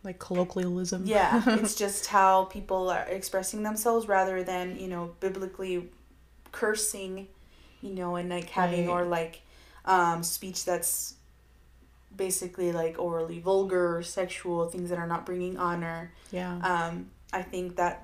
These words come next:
Speaker 2: you st-, you kinda weigh in, like, why are they saying it the way that they're saying, or why is this word being said here? Um, ultimately, what's the story, and what does the character represent? 'Cause I could be in, in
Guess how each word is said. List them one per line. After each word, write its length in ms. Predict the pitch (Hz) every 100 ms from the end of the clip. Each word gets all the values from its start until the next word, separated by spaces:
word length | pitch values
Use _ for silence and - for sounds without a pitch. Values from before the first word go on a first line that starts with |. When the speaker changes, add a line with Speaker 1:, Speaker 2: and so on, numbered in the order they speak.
| 170
Speaker 2:
you 140 | 180
st-, 340 | 185 - - -
you 60 | 190
kinda 240 | 226 202
weigh 540 | 175 196 202 190 190
in, 140 | 175 175
like, 180 | 160 -
why 320 | 180 190 202
are 120 | 202 190
they 160 | 180
saying 380 | 180 196 190 185
it 160 | 160 -
the 80 |
way 140 | 190 190
that 180 | 185 -
they're 140 | -
saying, 280 | - 220 202
or 100 | 196
why 320 | 190 190 190
is 160 | 190 190
this 240 | 185 -
word 360 | 180 180 180 175
being 220 | 185 180
said 260 | - 175 165
here? 600 | - 208 196 185 190 - - - - -
Um, 240 | - 165 -
ultimately, 440 | 208 208 214 196 185
what's 200 | 180 -
the 60 |
story, 480 | 180 - 180 180 180
and 160 | 196 196
what 120 | 226
does 120 | 247
the 60 | -
character 500 | - 226 302 294 196
represent? 380 | 180 190 190
'Cause 180 | - - -
I 120 | 233
could 220 | 240 226
be 160 | 226 226
in, 380 | - 214 208 -
in 480 | 202 196 196 190